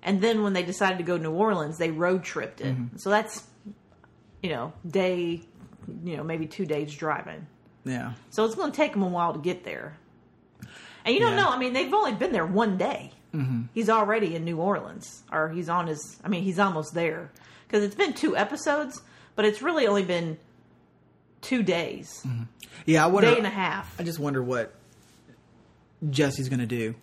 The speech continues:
Speaker 2: or think when he sees the cowboys there. I mean,
Speaker 1: Right.
Speaker 2: is he gonna think that, that the angel double-crossed him, didn't take back the deal? And you're not gonna be able to find the angel 'cause the angel's,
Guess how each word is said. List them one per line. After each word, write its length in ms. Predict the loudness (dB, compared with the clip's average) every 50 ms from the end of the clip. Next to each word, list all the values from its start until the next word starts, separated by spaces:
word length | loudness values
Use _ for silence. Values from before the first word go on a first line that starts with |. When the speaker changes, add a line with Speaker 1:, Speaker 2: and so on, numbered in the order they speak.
| -12 -8
Speaker 2:
or 140 | -4 -4 -4 -4 -4 -4
think 340 | -2 0 0 -2 -4 -8 -14 -20 -18 -8
when 160 | -4 -2 0
he 120 | 2 2 2
sees 500 | 0 0 -2 -2 -2 -2 -4 -6 -8 -10 _ _ -8
the 120 | -8 -6
cowboys 500 | -2 0 2 2 2 0 -2 -4 -4 -4 -4
there. 320 | -6 -4 -4 -6 -6 -8 -8
I 60 | -4
mean, 140 | -2 0 2
Speaker 1:
Right. 180 | 2 2 2 0
Speaker 2:
is 140 | 0 0
he 80 | 0 0
gonna 160 | 0 0 -2
think 300 | -2 -2 -2 -2 -2 -4
that, 140 | -4 -6 -6 -8 -12 _
that 160 | -10 -10 -10 -10 -16 -20 -20 _ _ _ _ _ -2
the 180 | -2 0 0
angel 300 | 0 0 -2 -2 -2 -4
double-crossed 640 | -2 -2 0 0 -2 -2 0 2 2 2 2 0 -2
him, 100 | -2 0
didn't 200 | 0 -2 -2 -2
take 160 | -4 -4 -2 -2
back 180 | -2 -2 -2 -6
the 60 | -4
deal? 280 | 2 2 4 4 2 0 -4 -10 -18 -20 -20 -20 -6 0
And 80 | 2
you're 80 | 4 4
not 80 | 4 4
gonna 120 | 4 4
be 60 | 4
able 160 | 4 4 2
to 60 | 2 2
find 240 | 2 2 4 2
the 80 | 2 2
angel 240 | 2 2 0 0 -2
'cause 160 | -2 -2 -2 0
the 100 | 0 0
angel's, 320 | 0 0 0 -2 -2 -6